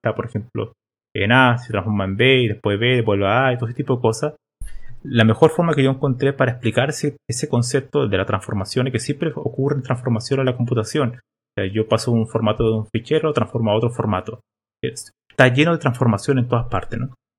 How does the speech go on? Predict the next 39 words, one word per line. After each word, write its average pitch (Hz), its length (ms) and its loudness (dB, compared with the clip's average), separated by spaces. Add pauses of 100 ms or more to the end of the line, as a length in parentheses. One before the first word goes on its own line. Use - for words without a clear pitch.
(220)
Entonces 120 240 0
yo 127 100 8
ocupo 147 280 6
la 147 100 4
programación 127 320 2
funcional 123 420 0
para 117 200 4
eso, - 260 -6
para 104 160 -4
explicar - 380 -2 (160)
en 117 100 -2
particular 117 560 2
ese 120 180 0
principio - 540 -4 (420)
de - 60 -4
las 98 80 -4
transformaciones. 107 760 -2 (640)
Y 110 120 0
ya 98 180 6
aparecen 110 340 0
conceptos - 360 -4
como 98 200 0
la 95 680 0
simetría, 117 800 4
¿no? 120 180 0
O 117 40 0
sea, 110 160 -6 (320)
cuestiones 110 360 -4
que 117 140 -2
yo 107 80 0
puedo 113 120 0
transformar 113 560 4
y 117 60 0
después 107 280 -4
se 120 100 -12
pueden 113 280 -4
volver 107 360 -2
a 120 80 -2
re-, 120 160 -12